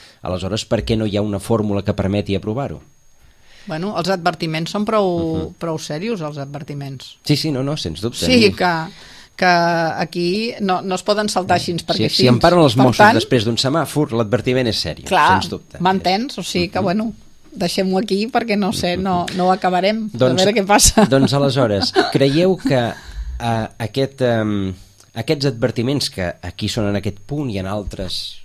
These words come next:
Speaker 1: en altres plens han estat en altres punts, o el que, mm, mateix que comentava l'alcalde, que aquests advertiments es veu que són,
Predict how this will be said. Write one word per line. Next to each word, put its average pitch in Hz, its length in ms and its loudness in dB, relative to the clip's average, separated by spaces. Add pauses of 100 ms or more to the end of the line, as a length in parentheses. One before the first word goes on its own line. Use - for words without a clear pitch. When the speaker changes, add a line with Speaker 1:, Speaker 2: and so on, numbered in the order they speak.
(240)
Speaker 1:
en 92 160 -10
altres 92 300 -8
plens 107 260 -4
han 104 120 -4
estat 98 220 -6
en 98 80 -6
altres 98 360 -8
punts, 107 480 -8 (300)
o 82 140 -4
el 71 140 -6
que, - 200 -8
mm, 76 380 -8
mateix 82 240 -4
que 95 80 -4
comentava 90 340 -4
l'alcalde, 95 480 -6
que - 100 -20
aquests 87 220 -6
advertiments 95 560 -4
es 95 120 -4
veu 110 180 -2
que 110 100 -6
són, 92 360 -4